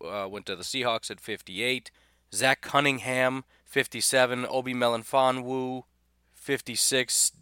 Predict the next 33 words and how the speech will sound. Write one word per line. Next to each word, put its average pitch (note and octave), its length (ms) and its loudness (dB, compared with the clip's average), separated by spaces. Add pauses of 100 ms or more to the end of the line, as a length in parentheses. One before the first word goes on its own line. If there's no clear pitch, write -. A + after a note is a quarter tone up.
(160)
Dalvin A#2 420 4
Tomlinson, B2 800 -2
fifty-five. A#2+ 800 -4
Raekwon A#2 540 -2
McMillan, A2+ 520 -4
fifty-four. A2+ 760 -6
Teez C3 360 -8
Tabor, A#2+ 600 -4 (380)
horrible A#2+ 520 0
pick B2 360 -4
that G2 120 0
I F#2+ 140 -2
really G#2 260 -8
liked G#2 320 -4
at F2 120 -8
fifty-three. C3 800 -6 (500)
Browns B2+ 340 2
took - 200 -6
Kizer C#3 520 4
at G#2+ 80 -6
fifty-two. D3+ 720 -4
DeMarcus A#2+ 460 -2
Walker C#3 360 4
at A2+ 100 -2
fifty-one. B2+ 680 2
Justin G#2+ 360 -4
Evans C3 360 2
at F#2+ 100 -10
fifty. D3+ 400 -4
Ryan G#2 360 -2
Anderson C3+ 480 0
at G#2 60 -8
forty-nine. B2+ 680 -2